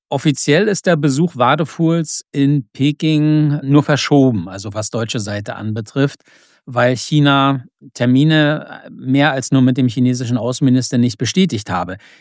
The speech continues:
Inoffiziell aber hat Peking Deutschland wohl für die Kritik Wadefuhls an China wegen dessen Taiwan-Politik bestrafen wollen.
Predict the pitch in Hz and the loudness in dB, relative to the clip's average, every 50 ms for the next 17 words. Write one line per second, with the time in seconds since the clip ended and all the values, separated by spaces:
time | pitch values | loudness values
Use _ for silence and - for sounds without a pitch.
0 | _ _ _ - 170 202 185 - 185 165 - 175 165 165 156 151 147 139 135 - | _ _ _ 0 2 2 2 2 -2 -2 -2 -2 -2 -2 0 0 -2 -2 -4 -4
1 | - 151 156 151 - 160 156 151 135 131 123 139 139 - 156 151 147 143 127 117 | -4 -2 -2 -2 -2 -2 0 0 0 0 -2 -2 -4 -4 -2 0 0 0 -2 -2
2 | 123 131 131 139 139 139 - - - - 151 127 135 - - - 131 104 - - | -2 0 0 0 0 -2 -6 -8 -6 -4 -4 -4 -4 -6 -8 -10 -12 -8 -6 -6
3 | 170 156 - - _ - 113 117 123 131 143 127 - - 139 139 143 131 - - | -8 -8 -8 -14 _ -4 -2 0 0 0 -2 -6 -4 -2 -2 -2 -2 -2 -6 -10
4 | - - _ _ 131 127 127 - - 143 139 135 131 123 127 123 123 123 117 117 | -16 -16 _ _ -6 -4 -4 -4 -2 -2 0 0 0 0 -2 -2 -2 -2 -2 -4
5 | 117 - 131 127 123 127 147 - - - 120 117 110 120 147 202 196 - - 98 | -4 -4 -2 -2 -2 -2 -4 -6 -6 -4 -4 -2 0 0 0 0 0 -2 -4 -8
6 | 87 85 87 - - 92 - _ 101 101 - - 90 87 87 101 - 101 95 92 | -8 -10 -12 -14 -16 -16 -16 _ -16 -16 -14 -14 -14 -16 -14 -10 -8 -8 -8 -6
7 | 98 95 92 92 98 | -6 -4 -4 -4 -6